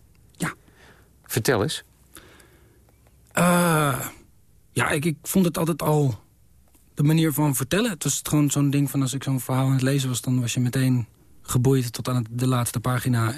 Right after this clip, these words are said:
Speaker 1: En, en, en
Speaker 2: Wat,
Speaker 1: schrok je
Speaker 2: wat
Speaker 1: aan.
Speaker 2: was het dat je aansprak in de verhalen van Roald Dahl?
Speaker 1: Zijn, zijn woordkeus, de, de, de, ja, echt, echt gewoon de manier waarop hij, eh,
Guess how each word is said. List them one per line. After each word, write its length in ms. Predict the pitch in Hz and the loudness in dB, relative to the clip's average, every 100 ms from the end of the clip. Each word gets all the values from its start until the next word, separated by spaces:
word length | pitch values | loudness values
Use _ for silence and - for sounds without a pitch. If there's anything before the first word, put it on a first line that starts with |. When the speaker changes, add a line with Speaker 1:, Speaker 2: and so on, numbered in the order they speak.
| - | 0
Speaker 1:
En, 200 | 117 113 | 2 2
en, 200 | 113 117 | 2 0
en 180 | 113 113 | 2 2
Speaker 2:
Wat, 80 | 98 - - - - - - | 0 -10 -20 -20 -20 -20 -10
Speaker 1:
schrok 300 | - 113 123 | -2 0 0
je 60 | 113 | 0
Speaker 2:
wat 120 | 113 | 2
Speaker 1:
aan. 60 | |
Speaker 2:
was 180 | 120 123 | 2 0
het 140 | - 92 | -2 -2
dat 180 | 95 | -2
je 120 | 98 - | -2 -2
aansprak 560 | 107 90 - 98 - | -2 -2 -2 -4 -4
in 160 | - 90 | -2 0
de 120 | 85 | 0
verhalen 300 | 90 85 90 | 0 0 0
van 140 | 95 | 0
Roald 280 | 87 85 87 | 0 0 0
Dahl? 280 | 101 110 139 - - - - - - | -2 -4 -6 -10 -20 -20 -20 -20 -4
Speaker 1:
Zijn, 240 | 147 123 - | -2 -2 -2
zijn 200 | - 139 | 0 2
woordkeus, 600 | 135 127 127 127 113 - | 2 0 -2 -2 -4 -6
de, 200 | 123 120 | -2 0
de, 220 | 117 117 | 0 0
de, 280 | 113 117 110 - - - - - | 0 -2 -2 -6 -18 -20 -20 -20
ja, 260 | - 120 135 | -2 0 2
echt, 220 | 135 - | -2 -4
echt 260 | - - - | -4 -6 0
gewoon 300 | 131 131 117 - - | 2 2 0 -10 -20
de 240 | - 131 135 | -18 -4 2
manier 300 | 135 139 135 | 4 4 2
waarop 240 | 131 127 | 0 -2
hij, 320 | 131 123 120 139 | -2 -2 -2 -4
eh, 300 | 131 120 | -4 -4